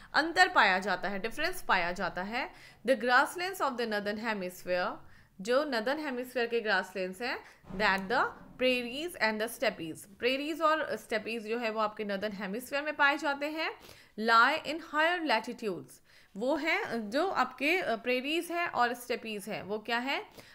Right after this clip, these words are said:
हायर लैटिट्यूड वाले ग्रासलैंड्स हैं, compare to the ones in the southern hemisphere। अगर हम इनको सदर्न हेमिस्फीयर के ग्रासलैंड से कंपेयर करें तो इनमें अंतर पाया जाता है।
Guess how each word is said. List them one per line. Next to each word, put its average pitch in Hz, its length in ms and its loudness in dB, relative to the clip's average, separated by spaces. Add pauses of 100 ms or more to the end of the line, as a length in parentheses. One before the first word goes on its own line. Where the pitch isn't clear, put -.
हायर 294 300 4
लैटिट्यूड 269 520 0
वाले 240 300 4 (560)
ग्रासलैंड्स 226 640 0
हैं, 302 260 -4 (320)
compare 285 400 4
to 381 100 -2
the 262 280 2
ones 214 220 0
in 226 160 -4
the 254 80 -4
southern 311 400 -4
hemisphere। 196 460 -4
अगर 202 240 -2
हम 233 140 -4
इनको 226 220 -2
सदर्न 277 320 -2
हेमिस्फीयर 226 500 -4
के 320 320 -6
ग्रासलैंड 208 540 0
से 233 100 -8
कंपेयर 233 420 -4
करें 311 300 -2
तो 294 100 -2
इनमें 233 240 -2
अंतर 262 340 -2
पाया 214 280 0
जाता 175 320 -6
है। 269 320 -4